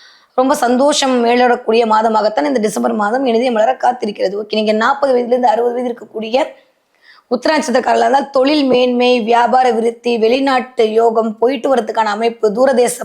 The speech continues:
பயணம், பிள்ளைகளுக்கு குறித்த பயணம், பிள்ளைகளுக்காக போயிட்டு வருது, உங்களுடைய உடைமைக்காக போயிட்டு வருது, கம்பெனிக்காக போயிட்டு வருது, வேலைக்காக போயிட்டு வருது, கொஞ்சம் டிராவல் அதிகரிக்கக்கூடிய காலகட்டமா இருக்கு முதல் பதினைந்து நாட்கள். எனக்கு தெரிஞ்சு மாசம் ஃபுல்லாமே அப்படிதான் இருக்கு. But still முதல் பதினஞ்சு நாட்கள் அதிகமா அதை இண்டிகேட் பண்ணுது.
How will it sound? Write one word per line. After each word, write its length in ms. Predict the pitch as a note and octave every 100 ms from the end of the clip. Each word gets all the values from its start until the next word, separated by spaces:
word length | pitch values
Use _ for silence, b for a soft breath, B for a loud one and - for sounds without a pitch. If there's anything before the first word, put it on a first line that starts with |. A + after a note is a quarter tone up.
| -
பயணம், 400 | G#3 G#3+ A3 A3+ B B -
பிள்ளைகளுக்கு 400 | C4+ D4 C#4 A#3+
குறித்த 300 | A#3+ A3+ A3
பயணம், 320 | G#3+ G#3+ A3
பிள்ளைகளுக்காக 540 | B3+ B3+ B3 A3+ A3
போயிட்டு 360 | A3 A3 A3 A3
வருது, 180 | G#3 G#3+
உங்களுடைய 440 | G#3+ A3 G#3+ G#3
உடைமைக்காக 420 | A#3 C4 A#3+ A3
போயிட்டு 200 | A3 G#3+
வருது, 140 | G3+ A3
கம்பெனிக்காக 540 | A3+ A#3 C4+ B3 A3+
போயிட்டு 340 | A3+ G#3+ G#3 G#3
வருது, 200 | G3 G3+ B B B B
வேலைக்காக 520 | A3+ C4 C#4 B3+ A#3+
போயிட்டு 320 | A#3+ A3 G#3+
வருது, 40 | A#3
கொஞ்சம் 200 | G3+ F#3+
டிராவல் 380 | B3 A#3+ C4+ A#3+
அதிகரிக்கக்கூடிய 640 | A3 A3 A3+ A3 G3+ G#3+
காலகட்டமா 580 | G#3+ G3+ G#3 - F#3 G3+
இருக்கு 260 | G3 G3 A3
முதல் 260 | G#3 A3
பதினைந்து 400 | G#3+ G3+ G#3 G#3
நாட்கள். 360 | G#3 G#3 - -
எனக்கு 240 | - G#3 G3+
தெரிஞ்சு 160 | G#3+
மாசம் 340 | G3+ G3 - A#3
ஃபுல்லாமே 240 | A3+ A3+
அப்படிதான் 320 | A#3 - A3+
இருக்கு. 280 | A3 A#3 - _ B B B B -
But 80 | G#3
still 120 | B3+
முதல் 220 | A#3+ B3+ B3
பதினஞ்சு 300 | A3+ A3 G#3+
நாட்கள் 280 | G#3+ -
அதிகமா 300 | G#3 G#3 A#3
அதை 140 | G#3+ G3+
இண்டிகேட் 320 | G#3 G#3+ G#3+
பண்ணுது. 240 | - G3